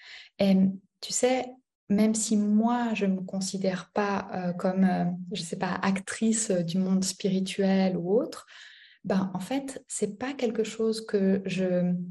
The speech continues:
trouve, euh, euh, négatif ou que je renie ou que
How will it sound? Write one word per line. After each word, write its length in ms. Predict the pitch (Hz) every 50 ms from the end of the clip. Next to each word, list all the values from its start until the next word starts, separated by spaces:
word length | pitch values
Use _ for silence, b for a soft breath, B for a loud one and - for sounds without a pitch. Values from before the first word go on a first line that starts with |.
| - - -
trouve, 400 | - - - 214 208 208 196 196
euh, 180 | 196 185 180 180 180 180 180 - - - - _ _ _ _ -
euh, 100 | 190 190
négatif 920 | 185 190 190 202 202 196 208 196 196 190 - - 220 220 214 214 214 - -
ou 40 | 196
que 160 | 196 - 202
je 120 | 190 175 185
renie 600 | 185 185 - 196 202 196 208 214 220 214 214 214
ou 100 | 208 208
que 260 | - - 185 185 185